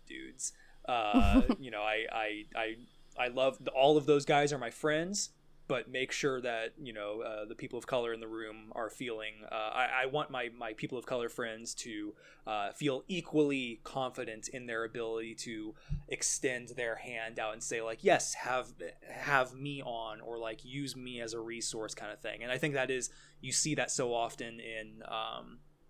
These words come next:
Speaker 1: uh, i-, in hiring, uh, discussions where, uh, without naming names, people will say, like, you know, uh, "Well, we would hire more people of color if they, uh, applied more." And, like, it's,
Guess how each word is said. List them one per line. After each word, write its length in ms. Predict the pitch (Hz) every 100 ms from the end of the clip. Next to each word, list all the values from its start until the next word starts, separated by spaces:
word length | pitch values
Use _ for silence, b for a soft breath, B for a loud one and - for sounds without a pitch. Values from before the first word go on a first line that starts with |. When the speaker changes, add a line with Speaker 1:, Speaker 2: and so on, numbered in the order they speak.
| - - - -
Speaker 1:
uh, 460 | 127 107 - 123 135 -
i-, 180 | 131 123
in 200 | 123 120
hiring, 640 | 117 147 139 131 123 120 120 b b b 127
uh, 280 | 117 110 107
discussions 720 | 131 - 113 - 120 113 -
where, 520 | 123 113 110 110 - - - _ _ - - - - _ _ - -
uh, 260 | 120 117 117 117 147 143 - -
without 360 | 156 147 135 131
naming 360 | 139 135 127 127
names, 360 | 123 123 120
people 320 | - 139 135
will 180 | 127 127
say, 280 | 127 127 120
like, 320 | 120 120 123 -
you 60 |
know, 160 | 160 147
uh, 240 | - 82
"Well, 420 | 143 123 180 370 120
we 140 | 165
would 140 | 220 -
hire 360 | 202 370 240
more 220 | 147 131
people 320 | 117 131 127 120
of 140 | 107
color 400 | - 143 247 262
if 460 | 151 185 - - - 143
they, 360 | 170 202 208
uh, 260 | 185 202 226
applied 460 | 214 226 269 320 170
more." 220 | 131 127
And, 120 | 123
like, 240 | 120 117 -
it's, 420 | 131 - -